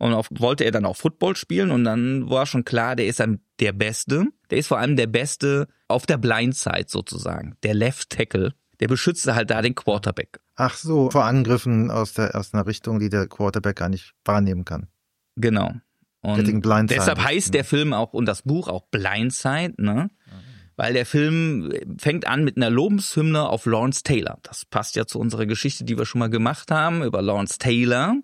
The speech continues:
Speaker 2: Auch eine wilde Geschichte.
Speaker 1: Und der hat ja dieses Spiel so verändert, dass dieser Left Tackle eine der bedeutendsten Positionen im Spiel ist und wo man auch mit am besten verdient.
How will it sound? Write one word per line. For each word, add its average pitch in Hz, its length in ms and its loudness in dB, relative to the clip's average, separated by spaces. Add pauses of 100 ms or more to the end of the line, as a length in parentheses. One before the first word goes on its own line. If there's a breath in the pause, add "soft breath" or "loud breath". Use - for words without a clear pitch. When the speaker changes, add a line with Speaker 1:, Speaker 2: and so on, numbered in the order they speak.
(160)
Speaker 2:
Auch 139 160 2
eine 120 220 4
wilde 113 200 4
Geschichte. 101 460 -4
Speaker 1:
Und 117 520 0
der 117 300 0
hat 160 140 0
ja 143 60 0
dieses 127 200 -2
Spiel 139 200 -2
so 135 120 2
verändert, 123 440 0
dass 117 260 -2
dieser 113 320 0
Left 101 300 0
Tackle - 320 0
eine 113 180 0
der 104 220 2
bedeutendsten 117 600 0
Positionen 120 580 2
im 117 100 2
Spiel 120 300 -2
ist 120 120 -2
und 101 300 -4
wo 113 40 4
man 110 140 2
auch 90 120 -2
mit 120 200 2
am 110 140 2
besten 107 320 -2
verdient. 113 480 0